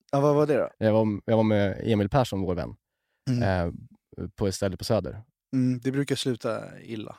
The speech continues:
Speaker 2: Ja.
Speaker 1: ofta.
Speaker 2: Och då tänkte jag, det här är min sista kväll nu. Det jag ska dricka nu på ett halvår.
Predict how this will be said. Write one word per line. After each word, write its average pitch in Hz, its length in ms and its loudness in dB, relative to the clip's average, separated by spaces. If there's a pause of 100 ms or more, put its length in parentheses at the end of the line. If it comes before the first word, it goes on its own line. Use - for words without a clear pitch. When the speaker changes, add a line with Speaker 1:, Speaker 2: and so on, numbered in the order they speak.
Speaker 2:
Ja. 92 200 0
Speaker 1:
ofta. 104 160 -10 (420)
Speaker 2:
Och - 180 -2
då 120 140 6
tänkte 117 240 4
jag, 107 40 6
det 120 40 6
här 151 60 8
är 156 40 6
min 135 120 6
sista - 400 0
kväll - 320 -2
nu. - 180 -10 (240)
Det 120 100 -2
jag 107 80 4
ska - 80 -8
dricka 117 260 2
nu 110 80 4
på 98 60 0
ett 98 60 -2
halvår. 110 460 -2